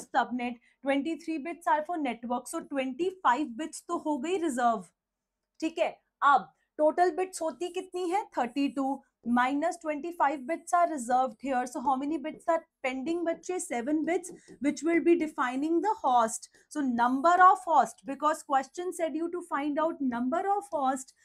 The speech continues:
so number of host would be equal to two to the power seven,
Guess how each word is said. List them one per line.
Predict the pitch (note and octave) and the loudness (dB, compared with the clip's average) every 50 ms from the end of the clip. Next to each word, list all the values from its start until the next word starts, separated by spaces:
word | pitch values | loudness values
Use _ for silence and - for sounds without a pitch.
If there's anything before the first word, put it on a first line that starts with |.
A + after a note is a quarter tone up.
| _ - - | _ -20 -10
so | - D#4 | -4 -2
number | D4+ C#4 C4 B3+ C4 C4 C4 D#4+ E4 F4+ F4+ G4 | 0 0 2 2 2 2 2 2 2 2 2 2
of | F#4+ - | 2 -2
host | - E4 D4+ E4 E4+ E4+ - C4+ A3+ C#4+ | -6 -6 -4 -4 -6 -6 -8 -8 -8 -6
would | C4 A3+ A3+ | -6 -4 -4
be | E4 D#4+ D#4 D4+ | -4 -4 -4 -6
equal | - D4 D#4 D#4 D#4 B3 D4+ | -6 -6 -4 -4 -4 -2 0
to | F#4 G4 G4 - | 0 0 0 0
two | - C#4+ C4+ C4+ - D4 | -2 0 0 0 0 -2
to | D4 B3 C4+ | -2 0 0
the | D4 - - C#4+ | -2 -2 0 0
power | C4+ C4+ C4+ C#4 D4 | 0 0 0 -2 -2
seven, | C4+ - D4 C4 B3+ C4+ C4+ C#4 B3+ | -2 -2 -4 -2 0 0 0 0 -2